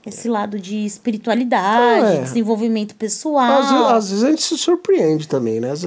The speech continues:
Speaker 2: Eu tô falando aqui, de repente eu posso começar a assistir e gostar também, não
Speaker 1: <laughs>
Speaker 2: é que eu acho difícil, normalmente, né?
Speaker 1: Eu acho
Speaker 2: Sei
Speaker 1: que
Speaker 2: lá.
Speaker 1: não, porque você tocou num ponto,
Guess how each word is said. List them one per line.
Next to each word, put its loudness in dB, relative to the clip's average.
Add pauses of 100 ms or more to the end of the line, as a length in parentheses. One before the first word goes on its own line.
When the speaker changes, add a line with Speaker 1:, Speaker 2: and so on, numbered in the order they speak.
(400)
Speaker 2:
Eu -6
tô -6
falando 2
aqui, 0
de 4
repente 0
eu 0
posso 0
começar 2
a 2
assistir -2
e 0
gostar -2 (100)
também, -8
não -4
Speaker 1:
<laughs> -6
Speaker 2:
é 0
que -2
eu 4
acho 2
difícil, 0
normalmente, 4
né? 2
Speaker 1:
Eu 4
acho 2
Speaker 2:
Sei -6
Speaker 1:
que 2
Speaker 2:
lá. 4
Speaker 1:
não, 4
porque -2
você -2
tocou 0
num 0
ponto, -4